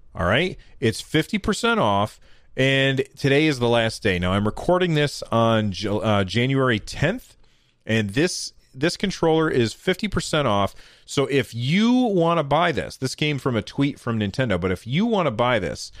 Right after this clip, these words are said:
I'll bring it up on screen here. It is normally sixty dollars for two of 'em. For two of 'em, you have to be a Nintendo Switch Online subscriber in order to get them.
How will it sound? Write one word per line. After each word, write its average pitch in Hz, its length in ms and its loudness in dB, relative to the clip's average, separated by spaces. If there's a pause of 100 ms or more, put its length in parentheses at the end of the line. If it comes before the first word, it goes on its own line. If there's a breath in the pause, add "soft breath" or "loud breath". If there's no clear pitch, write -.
(280 loud breath)
I'll 104 200 2
bring 117 200 0
it 113 60 2
up 104 140 0
on 92 140 0
screen 120 320 -2
here. 92 280 0 (1040)
It 127 100 2
is 110 140 2
normally 160 360 0
sixty - 420 -4
dollars 156 420 2
for - 160 -8
two 175 280 -4
of 92 100 -8
'em. 90 180 -16 (280)
For 120 120 -12
two 180 260 0
of 98 100 -2
'em, 87 200 -8 (260 soft breath)
you 120 160 -2
have 160 320 0
to 190 80 -4
be 185 180 -2
a 185 60 0
Nintendo 156 500 -2
Switch - 340 -2
Online 131 500 -2
subscriber 110 680 -2
in 104 140 -4
order 113 180 2
to 98 80 -6
get 117 240 -2
them. 85 240 -2